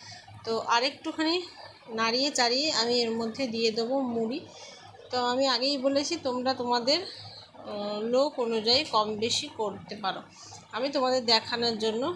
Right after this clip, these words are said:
অল্প অল্প করে তোমাদের সাথে শেয়ার করলাম। তো কার কার বাড়িতে লক্ষ্মী পুজো হচ্ছে তো কালকে, তো সেটা অবশ্যই কমেন্ট বক্সে জানিও। তো এখানে এটা দেখো, আমার মোটামুটি কিন্তু হয়ে গেছে।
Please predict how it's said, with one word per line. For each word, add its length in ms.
অল্প 300
অল্প 240
করে 240
তোমাদের 440
সাথে 220
শেয়ার 340
করলাম। 320
তো 120
কার 260
কার 180
বাড়িতে 400
লক্ষ্মী 380
পুজো 240
হচ্ছে 420
তো 80
কালকে, 420
তো 100
সেটা 280
অবশ্যই 360
কমেন্ট 440
বক্সে 360
জানিও। 400
তো 100
এখানে 300
এটা 140
দেখো, 280
আমার 240
মোটামুটি 540
কিন্তু 380
হয়ে 260
গেছে। 320